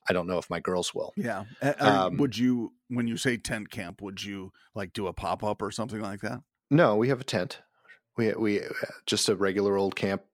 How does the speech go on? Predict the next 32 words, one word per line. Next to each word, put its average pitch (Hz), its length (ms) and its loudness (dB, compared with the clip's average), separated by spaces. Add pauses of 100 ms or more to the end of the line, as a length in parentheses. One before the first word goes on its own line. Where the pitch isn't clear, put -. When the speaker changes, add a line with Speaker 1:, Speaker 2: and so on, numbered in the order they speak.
(220)
Speaker 1:
camping 180 320 -2
tent. - 280 -4
Speaker 2:
Yeah, 139 280 6 (400)
we've 131 340 -4
done 127 220 -2
that, 98 320 -6 (100)
and 95 480 -6
I 95 120 -4
will 95 200 -6
never 101 340 -4
do 104 160 -2
it 98 80 -4
again. 90 520 -4
<laughs> - 500 0 (100)
Speaker 1:
<laughs> - 0 - (1200)
I've 254 140 8
done 294 160 12
it 214 40 8
many 180 200 8
times, 107 340 4
and 120 80 4
it 120 120 4
doesn't 131 260 4
bother 104 300 4
me. 92 120 0
The 104 120 2
only 131 260 6
thing 123 260 4
I 107 280 6
always 113 360 4
worry 131 180 6
about, 104 360 0